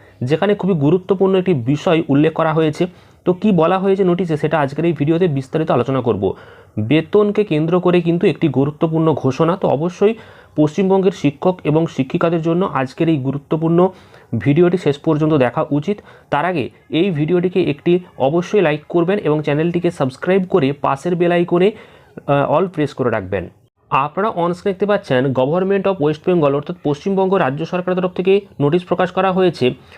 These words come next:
স্কুল এডুকেশন ডিপার্টমেন্ট অর্থাৎ শিক্ষা দপ্তর তরফ থেকে নোটিশটা প্রকাশ করা হয়েছে চোদ্দোই জানুয়ারি দু হাজার ছাব্বিশে। তো এখানে কি বলা হয়েছে গুরুত্বপূর্ণ যে বিষয়, সেটা আমরা, আহ, এই ভিডিওতে আলোচনা করব।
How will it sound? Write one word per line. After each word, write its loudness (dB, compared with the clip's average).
স্কুল 0
এডুকেশন 0
ডিপার্টমেন্ট 0
অর্থাৎ -2
শিক্ষা -2
দপ্তর -2
তরফ -2
থেকে 2
নোটিশটা 0
প্রকাশ -2
করা 0
হয়েছে 0
চোদ্দোই 2
জানুয়ারি 4
দু 0
হাজার 0
ছাব্বিশে। -2
তো 6
এখানে 0
কি 0
বলা 0
হয়েছে -2
গুরুত্বপূর্ণ -2
যে 2
বিষয়, -2
সেটা -4
আমরা, 0
আহ, -4
এই 0
ভিডিওতে 2
আলোচনা -2
করব। 0